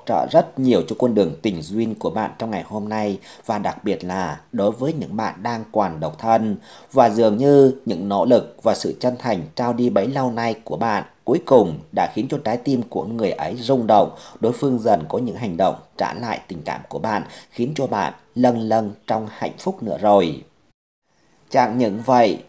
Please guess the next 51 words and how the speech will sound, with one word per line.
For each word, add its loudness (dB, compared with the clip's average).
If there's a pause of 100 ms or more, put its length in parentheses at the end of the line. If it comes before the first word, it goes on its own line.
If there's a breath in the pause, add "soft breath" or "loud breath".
(140)
với 2
bạn 6
tuổi -2
Mão -2
trong 4
ngày 0
này -2 (120)
đang 0
có 0
được 6
các 0
thần 4
chiếu -4
mệnh 6 (220)
dẫn 0
đường 4 (100)
chỉ -4
lối 0
cho 0
bạn, -2 (200)
cho 0
nên 6 (260 loud breath)
công 6
việc 2
của -6
bạn 0
cũng -4
được 2
suôn 0
sẻ 0
tới 0
bất 0
ngờ. 6 (300 loud breath)
Quý -2
nhân 0
xuất -6
hiện 2 (160)
giải 0
quyết -4
hết -6
những -4
trở 0
ngại -2 (160)
ngáng -6 (100)
trở 0
bạn. 0 (260 loud breath)
Bản -2
mệnh 0
không -2
cần 0
phải -8